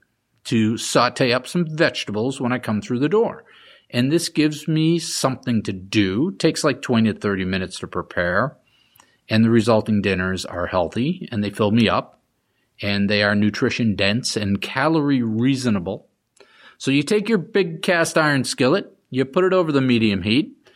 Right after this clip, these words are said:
you pour in a glug of olive oil, you dice up a garlic clove or two, dice up a small onion, dice up a teaspoon-sized chunk of ginger. That's the secret ingredient,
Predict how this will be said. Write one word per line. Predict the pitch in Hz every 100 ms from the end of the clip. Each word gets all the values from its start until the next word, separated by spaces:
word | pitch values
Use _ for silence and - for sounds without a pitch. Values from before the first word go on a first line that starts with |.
| _ -
you | 143
pour | 147 202 190
in | 165
a | 135
glug | 117 135 135 139 160 202 240 - -
of | 127 117 120 135
olive | 120 113 104
oil, | 104 123 202 247 _ _ _ _ _ _
you | 120 113
dice | 117 143 143 160
up | 143 -
a | 113 117 113
garlic | 104 135 135 131 127 -
clove | 131 123 123
or | 120
two, | - 143 135 208 269
dice | 185 135 123 143
up | 127
a | 123
small | - 131 120 120
onion, | 120 135 196 277 -
dice | 135 127
up | 147 135
a | 120
teaspoon-sized | - - 262 262 254 226 208 202 190 190 185 -
chunk | 196 190 175
of | 117 113
ginger. | 160 170 147 135 160
That's | 160 135
the | 202
secret | - 170 165 139
ingredient, | 117 113 110 92 95